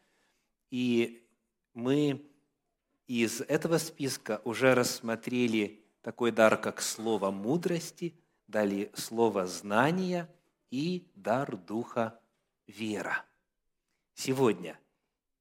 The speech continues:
четвертый дар Святого Духа в том главном списке, который находится в первом послании апостола Павла к Коринфянам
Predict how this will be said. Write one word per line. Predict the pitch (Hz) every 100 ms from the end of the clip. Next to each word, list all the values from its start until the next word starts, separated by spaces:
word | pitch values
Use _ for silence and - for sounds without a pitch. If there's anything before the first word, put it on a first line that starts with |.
| _
четвертый | - - - 95 107 147 175 170 175 180 175 - _ _ _ _ _
дар | 117 113 117 107
Святого | 107 - 104 - 117 107
Духа | 104 180 196 151 143 143 - _
в | -
том | 139 123 107
главном | 120 131 165 165 160 156
списке, | - - - 139 117 - - 185
который | 196 - 131 123
находится | 107 101 - 165 165 156 -
в | 107 -
первом | 127 151 147 135
послании | - 98 - - 113 143 131
апостола | 101 - 123 - 98 95
Павла | - 117 117 101
к | -
Коринфянам | 101 104 185 170 156 135